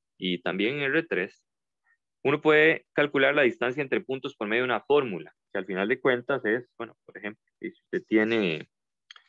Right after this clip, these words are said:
eh, técnicamente un punto aquí de la forma A uno, B uno, y aquí tiene,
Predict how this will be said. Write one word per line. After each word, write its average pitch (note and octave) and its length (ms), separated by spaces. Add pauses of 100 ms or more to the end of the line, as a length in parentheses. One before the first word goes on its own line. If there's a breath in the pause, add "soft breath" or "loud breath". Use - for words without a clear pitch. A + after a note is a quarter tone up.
(460 soft breath)
eh, E2+ 640 (1600)
técnicamente G#2 680
un F2+ 140
punto G2+ 460 (600)
aquí F#2 380
de G2 140
la F#2+ 120
forma G2 480 (1600)
A F#2+ 160
uno, G#2 400 (380)
B E2+ 160
uno, G#2 340 (1600)
y F#2 80
aquí - 220
tiene, F#2+ 840